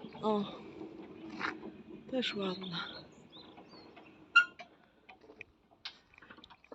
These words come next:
Mm. Ładna koniczynka, muszę ją królikom dać.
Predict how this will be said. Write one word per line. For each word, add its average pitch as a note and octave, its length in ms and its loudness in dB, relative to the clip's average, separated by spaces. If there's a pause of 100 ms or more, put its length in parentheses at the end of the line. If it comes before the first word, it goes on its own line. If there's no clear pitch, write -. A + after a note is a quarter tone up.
(920)
Mm. G3+ 340 2 (2000)
Ładna G#3 220 4
koniczynka, G3 680 6
muszę G3+ 340 6
ją G3 280 8 (600)
królikom A3+ 500 8
dać. - 280 4